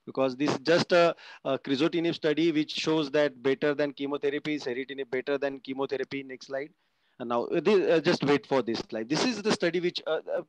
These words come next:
previous slide. Can you go to previous slide? We'll just brush about what lorlatinib is currently having. The previous slide, please. Yes. So this is the study which we are talking about, uh, where alk positive patients were randomized in one into one fashion to, uh, lorlatinib, uh, one,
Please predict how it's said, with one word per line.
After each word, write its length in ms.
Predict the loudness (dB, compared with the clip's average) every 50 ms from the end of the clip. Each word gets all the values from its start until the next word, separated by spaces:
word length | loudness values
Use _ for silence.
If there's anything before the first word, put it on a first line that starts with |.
| _ _ _
previous 240 | 0 2 2 2 2
slide. 220 | -2 -4 -6 -4
Can 120 | -4 -2 -2
you 80 | 0
go 120 | 0 0 -2
to 100 | -2 -6
previous 280 | -6 -6 -4 -4 -6
slide? 180 | -4 -6 -8 -8 -8
We'll 160 | -10 -10 -8 -4
just 220 | -4 -4 -4 -6 _ -20 -20 -20 -20 _ _
brush 240 | 0 2 2 2 2
about 240 | 0 0 0 0
what 240 | 2 2 2 2 2
lorlatinib 680 | 2 2 2 2 4 2 2 2 0 -2 -2 -2 -2 -2
is 140 | -4 -4 -4
currently 380 | -6 -6 -6 -6 -4 -4 -4
having. 180 | -4 -4 -4 -4
The 100 | -4 -2
previous 320 | 2 2 4 4 4 2
slide, 220 | 2 -4 -8 -8 -8
please. 140 | -8 -8 -6
Yes. 220 | -6 -6 -8 -10 -14 -20 -20 -14
So 80 | -12 -4
this 200 | -2 -2 0 0
is 120 | -2 0
the 120 | 2 0 2
study 300 | 2 2 0 2 2 0
which 180 | 0 -2 0
we 80 | 2 2
are 80 | 2
talking 380 | 2 2 0 0 0 -2 0 0
about, 300 | 2 4 4 4 4 2 -2 _ _ _ _ _ _ -4
uh, 200 | -2 0 0 2
where 200 | 2 4 4 4
alk 240 | 4 2 2 0
positive 380 | 2 2 2 2 2 -2 -2 -2
patients 260 | -2 -4 -4 -4 -4
were 80 | -4 -4
randomized 520 | -2 -4 -4 -2 -2 -2 0 -2 -2 -2
in 100 | -4 -4
one 160 | -4 -2 -2
into 220 | -2 -4 -2 0 0
one 180 | 2 2 0
fashion 480 | -2 -2 -4 -2 -2 -2 -4 -4 -4 -4
to, 300 | -2 0 0 2 2 0 -2 -6 -16 -20 -20 _ -4
uh, 220 | -2 0 0 2
lorlatinib, 680 | 2 2 2 2 2 0 0 -2 0 0 0 0 0 0
uh, 140 | 0 0 2
one, 320 | 2 2 2 2 2 -2